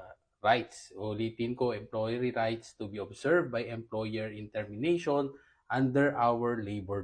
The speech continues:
law. So, una-una po dyan is dapat you should receive a written notice of termination. So, di ba po,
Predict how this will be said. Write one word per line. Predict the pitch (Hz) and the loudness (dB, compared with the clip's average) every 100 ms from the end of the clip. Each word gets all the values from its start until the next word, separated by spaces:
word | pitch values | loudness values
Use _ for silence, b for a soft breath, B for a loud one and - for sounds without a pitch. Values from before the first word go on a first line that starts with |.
| 92 | -4
law. | 87 87 | -8 -10
So, | - 120 | -4 -2
una-una | 139 160 151 143 139 | 2 2 2 2 2
po | 135 127 110 | 0 -2 -2
dyan | 110 113 110 | -2 -2 -6
is | 104 104 - | -12 -14 -4
dapat | 120 147 - 113 - _ _ _ _ _ | 0 2 0 -4 -6 _ _ _ _ _
you | _ 117 151 143 | _ 0 0 2
should | 156 151 120 | 4 4 4
receive | 127 127 135 123 104 - | 2 2 2 2 0 -4
a | 104 107 | 0 2
written | 123 120 120 117 | 0 0 -2 0
notice | 113 117 113 110 113 | 0 -2 -2 -6 -6
of | - 117 117 - | -2 -2 -2 -4
termination. | 104 101 95 95 92 98 92 87 _ _ _ _ _ _ _ _ | -4 -4 -6 -8 -8 -6 -6 -10 _ _ _ _ _ _ _ _
So, | - 123 127 127 | 4 6 8 6
di | 120 | 2
ba | 113 117 | 4 6
po, | 127 113 - | 6 4 0